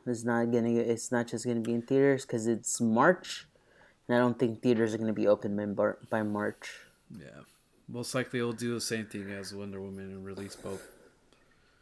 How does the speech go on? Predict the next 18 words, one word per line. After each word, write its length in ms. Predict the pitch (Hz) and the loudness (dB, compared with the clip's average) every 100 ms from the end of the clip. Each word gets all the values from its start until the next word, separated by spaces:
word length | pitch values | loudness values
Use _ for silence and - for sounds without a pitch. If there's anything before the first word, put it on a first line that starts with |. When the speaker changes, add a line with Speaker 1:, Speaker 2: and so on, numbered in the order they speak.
| - 139 | -6 4
Speaker 1:
Yeah. 400 | 127 113 110 - - _ _ _ _ _ _ _ _ _ _ _ _ _ _ _ _ - | 6 6 4 -2 -16 _ _ _ _ _ _ _ _ _ _ _ _ _ _ _ _ -12
Speaker 2:
Well, 240 | 117 110 - | -8 -6 -4
let's 380 | 147 139 - | 0 2 2
Speaker 1:
Oh, 40 | - | 2
I, 180 | 147 123 | 2 0
Speaker 2:
see. 40 | - | -6
Speaker 1:
yeah. 240 | 120 113 110 110 - _ _ - - - | -8 -6 -6 -10 -20 _ _ -20 -18 -2
Speaker 2:
If 180 | 151 139 139 | 0 0 -2
I 160 | 220 | 0
were 180 | 262 185 | 4 2
to 140 | 143 | 2
rate 320 | 117 113 117 - | 0 -2 -2 -4
this, 260 | 120 - - | -6 -6 -2
I 120 | 139 | 0
would 140 | 160 | 0
probably 300 | 151 165 156 | 0 0 0
go 640 | 123 - 123 123 120 113 - - | -2 -2 0 2 0 -2 -8 -16
with. 640 | 120 113 113 113 110 110 | -14 -8 -4 -2 -2 -4